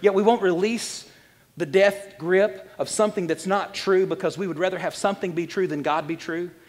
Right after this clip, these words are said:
In fact, we'd rather have anything true rather than God be true. So we'll stick to a fairy tale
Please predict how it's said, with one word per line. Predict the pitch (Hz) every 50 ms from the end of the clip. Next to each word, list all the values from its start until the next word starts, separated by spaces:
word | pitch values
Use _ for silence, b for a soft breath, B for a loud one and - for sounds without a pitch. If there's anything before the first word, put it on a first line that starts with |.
| B
In | - 170
fact, | - 208 196 196
we'd | 220 208 170
rather | 208 185 180
have | 180 180 143 151 - - - - -
anything | 277 302 277 220 185 - 190 160 151 139
true | - - 180 156 135 123 113 104 B B B B B B B B
rather | 165 170 165 160
than | 147 151 139 135
God | 151 156 165 160 143
be | 156 156
true. | - - - 160 160 156
So | - 165
we'll | 160 208 240 233
stick | - - 240 226 -
to | 208 165
a | -
fairy | - - 269 277 285 254
tale | - - 190 156 143 135 123